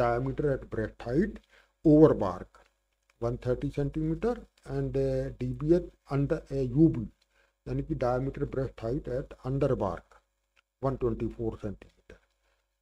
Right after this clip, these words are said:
लेंथ गिवन है फ़ोर पॉइंट एट मीटर।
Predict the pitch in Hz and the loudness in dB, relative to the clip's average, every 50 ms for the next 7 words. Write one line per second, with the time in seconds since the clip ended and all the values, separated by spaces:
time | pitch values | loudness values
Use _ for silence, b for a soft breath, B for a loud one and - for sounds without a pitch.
0 | _ - 113 123 143 156 147 - 135 - - 143 143 143 135 139 135 127 123 127 | _ -4 0 0 0 0 0 -2 -6 -6 -2 0 0 2 2 0 0 0 0 2
1 | 135 143 160 156 - - 127 135 135 131 - 123 120 127 143 143 165 147 123 113 | 2 2 2 0 2 2 2 4 2 2 0 -2 -2 -2 -2 -4 -2 -2 -2 -2
2 | 107 - - 101 95 - - 95 | -2 -4 -8 -10 -10 -10 -12 -16